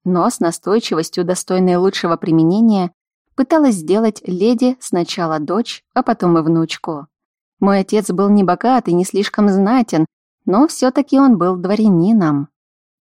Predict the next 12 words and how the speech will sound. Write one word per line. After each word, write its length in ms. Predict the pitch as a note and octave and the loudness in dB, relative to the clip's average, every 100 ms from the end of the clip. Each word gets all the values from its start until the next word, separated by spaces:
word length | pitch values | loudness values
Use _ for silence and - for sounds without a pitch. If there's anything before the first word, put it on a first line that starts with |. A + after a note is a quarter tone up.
| _ _ - | _ _ -2
«И 140 | F#3+ | 2
он 200 | F#3 F#3 | 4 4
не 80 | F#3+ | 2
возражал 560 | F3+ F3 F3+ F3+ G3+ C#4+ | 0 0 -2 0 0 2
против 340 | D4 C4 G#3 | 0 -2 -2
вашего 460 | F#3 F#3+ - F3+ F#3 | -2 -2 0 0 0
общения 540 | F#3 - F#3 F3 F3+ | -2 -2 2 2 2
с 80 | G3 | 0
бабушкой?» 720 | A3 F3+ E3 - D#3+ D3+ C#3+ _ _ _ _ _ _ - | 0 0 -4 -6 -8 -8 -10 _ _ _ _ _ _ -4
Я 120 | G3+ | -2
вспомнила 580 | C4 - F3+ F3 E3+ D#3 | -2 -4 -2 2 2 0
детство 560 | D3 G#3 - - G#3 | -2 -4 -4 -4 -4